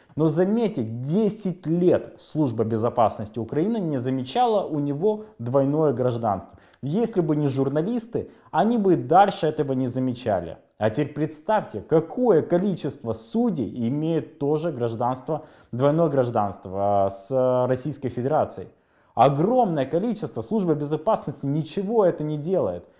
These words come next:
потому что нету воли власти, а, расправляться с двойными агентами или с людьми, которые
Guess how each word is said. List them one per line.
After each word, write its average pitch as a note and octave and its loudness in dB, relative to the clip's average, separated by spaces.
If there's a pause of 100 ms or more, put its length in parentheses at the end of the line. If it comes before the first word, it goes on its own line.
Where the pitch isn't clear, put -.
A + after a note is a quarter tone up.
(180)
потому E3 2
что C#3+ -4
нету D#3+ 0
воли F3+ 2
власти, G#2+ 2 (720)
а, A#2+ 2
расправляться C3 0 (140)
с D3 2
двойными D3+ 2
агентами C#3+ -4
или A#2+ -2
с A#2+ -12
людьми, C3 -2
которые B2+ -2